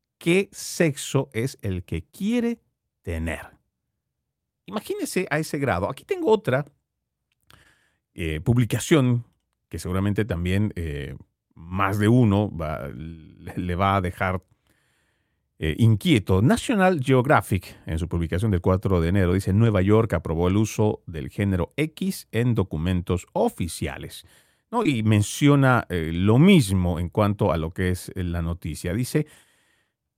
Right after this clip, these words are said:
Esta iniciativa elimina barreras médicas y administrativas a las que suele enfrentar la comunidad L G B T Q, ya que permite a las personas atestiguar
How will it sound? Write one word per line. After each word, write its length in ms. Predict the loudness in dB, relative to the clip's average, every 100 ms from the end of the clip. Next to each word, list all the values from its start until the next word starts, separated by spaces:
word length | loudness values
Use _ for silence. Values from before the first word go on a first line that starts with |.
| _ -6
Esta 460 | -4 2 2 0 _ _ _ _ _ _ 0
iniciativa 1040 | 2 2 2 0 0 0 0 2 0 -2 _ _ _ _
elimina 480 | -2 0 2 0 0
barreras 460 | 0 0 0 0 2
médicas 640 | 2 4 2 0 0 2
y 60 | 2
administrativas 840 | 2 2 0 0 -2 0 -2 0
a 60 | 0
las 160 | 0
que 80 | -2
suele 240 | 0 2
enfrentar 520 | 0 0 -2 -2 -2 -2
la 120 | -2
comunidad 580 | 0 -2 -2 -2 -4 -4
L 280 | -4 -2 -2
G 240 | -4 -4 -2
B 160 | -2
T 240 | -2 -6 -4
Q, 340 | 0 2 0 _ _
ya 160 | -12 -8
que 100 | -6
permite 480 | -4 -2 0 0 -2
a 60 |
las 160 | -2 -4
personas 500 | -6 -4 -2 0 -2
atestiguar 880 | -4 -8 -12 -12 -4 2 4 4